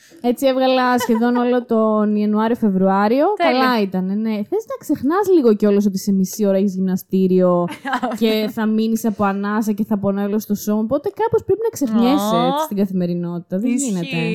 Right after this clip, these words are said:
Speaker 1: Πάμε τώρα στις σούπερ δυνάμεις.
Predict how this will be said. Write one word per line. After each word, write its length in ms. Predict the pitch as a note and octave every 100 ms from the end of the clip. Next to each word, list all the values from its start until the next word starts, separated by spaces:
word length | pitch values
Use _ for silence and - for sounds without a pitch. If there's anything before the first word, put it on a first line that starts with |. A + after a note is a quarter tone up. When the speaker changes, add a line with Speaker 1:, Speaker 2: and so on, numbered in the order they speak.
| A3 A3+ _ _ _ _ _
Speaker 1:
Πάμε 260 | G#3 F#3+ G3
τώρα 220 | G3 F#3+
στις 180 | G3+ G3
σούπερ 220 | F3+ G3
δυνάμεις. 720 | G3+ F3+ E3 E3 F3 D#3 -